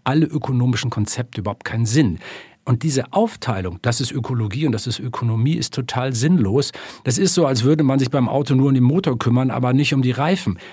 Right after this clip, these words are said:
Wir brauchen beides, um uns nach vorne bewegen zu können. Das ist untrennbar miteinander verbunden. Und wir dürfen ja auch nicht die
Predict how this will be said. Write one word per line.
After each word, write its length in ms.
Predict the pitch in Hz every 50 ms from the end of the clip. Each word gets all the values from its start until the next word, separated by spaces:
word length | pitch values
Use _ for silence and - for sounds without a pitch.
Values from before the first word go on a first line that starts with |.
| - _ -
Wir 140 | - 123
brauchen 440 | 113 123 135 160 151 - 127 123 123 - -
beides, 560 | 113 113 143 180 196 190 139 123 104 - -
um 160 | - 101 98 95
uns 180 | 92 - -
nach 140 | 110 101 -
vorne 400 | - - - 107 101 95 87 82
bewegen 400 | 82 82 78 82 85 - - 90
zu 160 | - - 95
können. 320 | - - - - 87 - - - - - -
Das 140 | 131 123 -
ist 300 | - - - - - -
untrennbar 920 | 202 208 214 220 214 - - - - 156 175 175 165 151 151 151 143 - _ _ _ _ -
miteinander 680 | 131 131 127 - 143 131 120 120 120 117 117 117 120 113
verbunden. 640 | - - 131 117 135 156 156 151 - - 98 92
Und 100 | - 101
wir 80 | 123 127
dürfen 260 | - 160 151 - 131
ja 100 | 127 120
auch 80 | 113
nicht 180 | 113 113 - -
die 80 | -